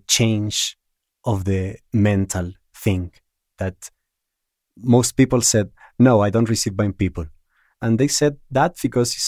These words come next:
so, ah, it's so hard to think. It's so hard to think, how, how can I do, or how many things I need to adapt, or how many people I need to train. The first thing is really find people with an open mind,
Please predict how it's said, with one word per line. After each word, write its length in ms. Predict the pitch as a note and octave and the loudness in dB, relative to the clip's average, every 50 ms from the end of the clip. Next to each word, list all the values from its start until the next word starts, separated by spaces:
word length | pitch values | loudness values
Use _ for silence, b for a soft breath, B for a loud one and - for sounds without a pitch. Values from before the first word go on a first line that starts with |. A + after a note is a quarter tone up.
| - - | -2 0
so, 260 | - E3+ F3+ - - _ _ - - | 0 0 0 -2 -4 _ _ -8 -6
ah, 200 | B2+ A2 - - _ _ _ _ | -6 -6 -6 -10 _ _ _ _
it's 140 | C3+ - - | -6 -4 -4
so 340 | - - - - E3 E3 | -4 -4 -2 -2 -2 -2
hard 320 | D3+ - - D3+ D3+ D3 - | -2 0 0 0 0 0 -2
to 120 | - A#2 | -4 -6
think. 500 | - - - D#3+ B2+ G#2 F#2+ - - - b b b b b b b | -6 0 2 2 2 2 0 -4 -8 -16 b b b b b b b
It's 120 | _ C3+ - | _ -6 -4
so 100 | - D3+ | -4 -4
hard 260 | - - D#3+ D3+ C#3+ | -6 -4 -6 -6 -6
to 80 | - - | -8 -10
think, 200 | - - C#3 C3+ B B B B B B | -6 -4 -4 -4 B B B B B B
how, 320 | - - - D#3 D3+ D3 D3 - | -16 -6 -2 -2 -2 -2 -4 -6
how 200 | - - D3 D3 | -8 -4 -4 -4
can 200 | D3 - - C#3 | -4 -2 -4 -2
I 100 | C3 B2+ A#2 | -2 -2 -4
do, 380 | G2+ A2 B2+ C3 B2+ A#2+ A2 B B B B B B B | -4 -2 -2 0 0 0 -2 B B B B B B B
or 120 | - A2 | -8 -8
how 160 | - - - | -6 -4 -2
many 240 | C3 C3 C3 B2 B2 | 0 0 0 0 -2
things 320 | A2+ - - A#2+ A#2 - A2 | -4 -2 -2 -4 -2 -2 -4
I 20 | |
need 160 | A2 A2 - | -4 -4 -6
to 120 | - - F2+ | -6 -8 -8
adapt, 540 | E2 D#2 F#2+ G#2+ A2+ G#2+ G2 F#2 - - B B B B B | -6 -4 -4 -2 -2 -2 -4 -6 -10 -16 B B B B B
or 120 | - C3+ B2 | -2 -2 0
how 160 | - C#3 C3+ | 0 0 0
many 180 | C3 A#2+ A2 G2 | 0 0 -2 -2
people 240 | - A#2 G#2 A2 G2+ | -2 -4 -4 -2 -2
I 40 | |
need 180 | G2 A2 G#2+ - | -2 -4 -4 -6
to 80 | - F#2 | -8 -10
train. 400 | - - - G2 F#2+ F2+ F2 - B B B B B B B _ _ _ _ _ _ _ _ _ _ | -8 -4 -4 -2 -2 -2 -6 -8 B B B B B B B _ _ _ _ _ _ _ _ _ _
The 80 | - | -14
first 280 | - - A2 A#2+ - - | -6 -4 -4 -4 -4 -8
thing 260 | - - A2+ A2 A2+ A2+ | -8 -6 -4 -4 -4 -6
is 320 | A2 A2 - - - - _ _ _ | -6 -8 -8 -10 -10 -12 _ _ _
really 340 | A2+ G#2 G2+ G2+ G2+ G2+ - - _ _ _ _ _ _ _ _ _ | -6 -6 -4 -4 -4 -6 -8 -12 _ _ _ _ _ _ _ _ _
find 360 | _ - - A#2+ C3 B2+ - | _ -2 0 0 0 -2 0
people 460 | - B2 A#2+ A#2+ - C3 C3+ C#3+ D#3 - _ _ _ | 0 -2 -2 0 -2 -2 -2 -2 -4 -6 _ _ _
with 180 | - A#2+ G#2+ - | -6 -6 -4 -2
an 160 | G#2+ G2 F#2+ | -2 -2 -2
open 320 | G2+ A2 A2+ - A2+ G2+ F#2+ | -2 -2 -2 -2 -2 -2 0
mind, 440 | F#2 F#2+ G2 A#2 D3 E3+ E3+ - | -2 -2 -4 -4 -6 -8 -8 -12